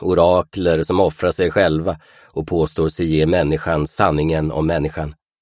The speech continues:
Men en reporter är bara intresserad av sig själv,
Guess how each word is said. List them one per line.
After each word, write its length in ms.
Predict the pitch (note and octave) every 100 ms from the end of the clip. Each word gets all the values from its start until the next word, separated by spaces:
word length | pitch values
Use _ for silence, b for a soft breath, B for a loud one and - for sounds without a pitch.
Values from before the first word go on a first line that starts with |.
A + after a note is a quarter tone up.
| _ _ _ _ _ _ _ _ _ _ _ -
Men 300 | F#2+ A2 A#2
en 200 | A2 A2
reporter 600 | A2 G#2 G#2 A2 G#2 A2
är 100 | G#2
bara 300 | G#2 A2 F2
intresserad 600 | F2+ G#2 G#2+ F2 E2 E2+
av 100 | E2+
sig 180 | E2 G2
själv, 520 | - E2+ F2+ D2+ E2+